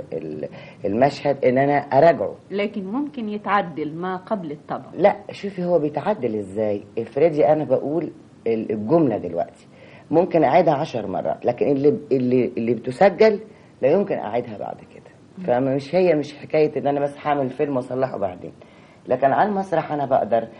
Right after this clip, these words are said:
Speaker 1: النهاردة ممكن الجملة أتذوقها، باخد على طول الرياكشن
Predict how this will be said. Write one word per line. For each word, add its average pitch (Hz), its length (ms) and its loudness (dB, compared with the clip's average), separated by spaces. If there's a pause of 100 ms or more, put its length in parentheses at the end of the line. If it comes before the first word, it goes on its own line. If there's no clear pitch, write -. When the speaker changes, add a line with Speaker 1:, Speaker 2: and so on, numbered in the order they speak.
(280)
Speaker 1:
النهاردة 131 460 2
ممكن 127 360 0
الجملة 123 440 2
أتذوقها، 117 760 0 (380)
باخد 151 360 4
على 110 220 -2
طول 139 320 -8 (100)
الرياكشن 127 680 -4